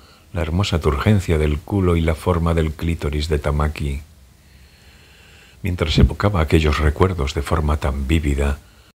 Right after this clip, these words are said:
en su mente resonaba como música de fondo el unísono festivo de los instrumentos de viento de la sinfonieta de Janáček.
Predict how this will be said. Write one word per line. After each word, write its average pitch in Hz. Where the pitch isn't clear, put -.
en 98
su -
mente 101
resonaba 85
como 71
música 80
de 69
fondo 71
el 95
unísono 104
festivo 90
de 85
los 85
instrumentos 80
de 80
viento 80
de 80
la 78
sinfonieta 76
de 71
Janáček. 71